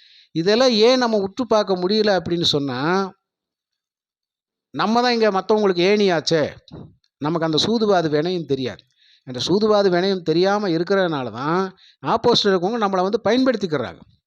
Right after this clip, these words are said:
அதனால ஒரு குறிப்பிட்ட வயது, முப்பது வயசு, முப்பத்தஞ்சு வயசை தாண்டுது அப்படின்னு சொன்னால், நமக்கான ஒரு திட்டம் அப்படிங்கிறது தீட்டி வச்சுக்கிறணும். வாழ்க்கையில இப்படித்தான் இருக்கணும், இப்படித்தான் போகணும், இப்படித்தான் வரணும்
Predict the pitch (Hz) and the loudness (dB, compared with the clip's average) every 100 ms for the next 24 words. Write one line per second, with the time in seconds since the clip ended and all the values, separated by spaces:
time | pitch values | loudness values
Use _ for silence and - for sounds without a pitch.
0 | _ _ _ _ - 123 170 190 135 147 | _ _ _ _ -12 -4 0 0 -2 -6
1 | - _ _ _ _ _ - 143 - 226 | -12 _ _ _ _ _ -8 -6 -2 -2
2 | 226 226 202 196 220 202 180 185 180 202 | 0 0 2 4 2 2 0 0 2 2
3 | 214 185 175 175 170 202 214 - 170 190 | 0 -2 -2 0 2 0 -2 -2 -2 0
4 | 196 190 175 175 180 165 160 190 233 - | 0 0 0 -4 -4 -2 -2 -2 -4 -8
5 | _ _ _ - 139 170 175 170 160 151 | _ _ _ -8 -4 -2 0 0 0 0
6 | 147 160 220 202 175 165 165 175 165 165 | -2 -4 -2 0 0 -2 -2 -2 -2 -2
7 | 165 147 - 160 147 143 127 - _ 131 | -2 -2 -2 -2 -2 -2 -4 -8 _ -6
8 | 160 160 143 135 147 160 175 156 151 147 | -4 -2 -4 -4 -4 -2 0 0 -2 -4
9 | 143 101 - _ _ 131 143 147 185 170 | -6 -8 -16 _ _ -12 -8 -2 -2 -2
10 | 160 160 147 123 127 196 175 147 160 165 | -2 0 -2 -6 -4 -2 0 0 0 -2